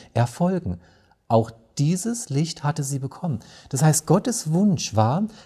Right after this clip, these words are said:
dass die Physiologie des Körpers, wie wir funktionieren, sich widerspiegelt in dem, wie wir leben, dass beide wirklich zusammenkommen. Aber die Realität ist doch, dass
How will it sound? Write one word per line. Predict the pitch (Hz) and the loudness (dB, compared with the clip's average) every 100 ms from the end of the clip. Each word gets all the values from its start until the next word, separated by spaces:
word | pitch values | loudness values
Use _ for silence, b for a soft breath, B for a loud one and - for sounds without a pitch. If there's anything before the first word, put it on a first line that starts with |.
| B | B
dass | 147 143 - B - | 2 2 -4 B 0
die | 113 | 0
Physiologie | - 170 156 139 127 156 | 4 4 6 6 6 4
des | 226 226 | 2 0
Körpers, | - 190 190 92 - - - _ _ - | 2 2 2 -2 -2 -6 -10 _ _ 2
wie | 131 117 | 4 6
wir | 175 220 | 4 4
funktionieren, | - 190 165 180 170 131 90 - B | 2 0 2 4 6 6 4 -2 B
sich | - 135 135 - B | -2 2 2 0 B
widerspiegelt | 110 151 220 180 - 143 139 156 160 B B | 0 2 4 2 0 0 4 4 2 B B
in | - 123 | 2 4
dem, | 120 135 165 170 135 | 6 6 4 2 0
wie | 113 117 | 0 2
wir | 127 139 139 | 2 0 0
leben, | 147 160 151 87 - | 4 4 4 -2 -2
dass | 110 | -2
beide | - 131 139 156 160 - - | 2 2 4 2 0 -4 2
wirklich | 147 160 156 - | 2 2 -4 -4
zusammenkommen. | 139 147 160 165 - - - b b b b b b _ | -2 2 2 0 -6 -10 -12 b b b b b b _
Aber | 127 143 | 2 4
die | |
Realität | 139 151 143 - 214 233 | 4 4 2 0 -4 -2
ist | 139 127 - | -2 -4 0
doch, | 143 151 | 0 0
dass | - 104 - | -2 -4 -4